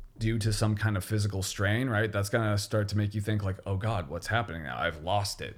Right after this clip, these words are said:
you know? I've certainly had those moments as well. And it's forced me to go back and just,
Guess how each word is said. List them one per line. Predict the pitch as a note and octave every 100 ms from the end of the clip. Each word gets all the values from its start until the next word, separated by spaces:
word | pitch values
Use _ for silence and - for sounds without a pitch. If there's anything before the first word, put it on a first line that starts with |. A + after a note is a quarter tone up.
| -
you | F2
know? | E2+ F2 G#2 - - -
I've | G2+
certainly | A2 G2 F2+
had | E2+ E2+ D2+
those | D2 D2 -
moments | C2 D2+ C#2+ C2 -
as | B1+ F2
well. | F2+ E2 - - - -
And | A#2+ A2+ A2
it's | G#2 G2+
forced | - A2+ G2+ G#2+
me |
to | G2+
go | G2 F#2+
back | F#2+ F#2+ F#2
and | F#2
just, | F2+ -